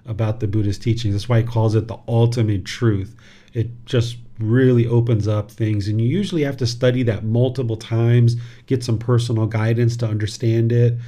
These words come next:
and really sit with it for a while before it really starts to all click. But once you get it,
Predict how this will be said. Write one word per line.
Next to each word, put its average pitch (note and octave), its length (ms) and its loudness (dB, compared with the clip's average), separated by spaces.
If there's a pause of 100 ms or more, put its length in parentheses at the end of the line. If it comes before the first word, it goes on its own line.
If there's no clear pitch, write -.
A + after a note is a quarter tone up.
(240)
and A#2 140 -2
really B2+ 260 2
sit B2 280 -4
with A#2 180 2
it G2+ 260 -4
for A#2 200 -2
a G#2 60 0
while G#2 280 -2
before G#2 420 -2
it G2 60 -6
really A2 260 0
starts G#2 340 -4
to - 80 -14
all G2 160 -6
click. - 480 -4
But G2 140 -8
once C3 280 -4
you A#2 60 -2
get A#2+ 320 -2
it, G2 180 -8